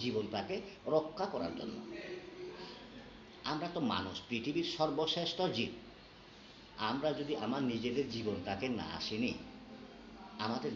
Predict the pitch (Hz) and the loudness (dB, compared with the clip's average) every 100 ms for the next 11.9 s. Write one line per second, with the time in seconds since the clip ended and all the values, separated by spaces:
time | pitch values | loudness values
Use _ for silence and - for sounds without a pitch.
0 | 95 110 107 107 107 135 131 123 98 101 | 0 2 2 2 0 0 0 0 2 4
1 | 101 98 95 85 92 98 73 - - - | 2 2 0 0 -2 -2 -4 -8 -12 -12
2 | - - 170 - 170 180 175 113 - - | -12 -2 0 2 4 4 4 -2 -4 -10
3 | - - - - - - - - - - | -12 -12 -10 -10 -10 -12 -12 -14 -16 -6
4 | 127 117 107 101 110 - - - - - | 0 2 2 0 0 2 0 0 -8 2
5 | 214 - 226 175 220 214 202 175 131 107 | 2 2 2 6 10 10 8 6 2 2
6 | - - - - - - - - - - | 0 -6 -12 -14 -14 -12 -12 -12 -12 -12
7 | - - - 104 113 160 - - - - | -12 -14 -4 2 4 2 0 -10 -14 -14
8 | - 294 311 320 330 - - - - - | -14 -12 -10 -10 -12 -14 -14 -14 -14 -14
9 | - - 110 135 135 160 160 123 120 139 | -14 -6 -2 0 2 0 2 0 2 2
10 | 151 - 151 - - 143 156 156 - 110 | 2 2 -2 -2 -4 0 0 0 -2 0
11 | - - 135 95 - - 107 120 | 0 2 2 0 -2 -2 0 2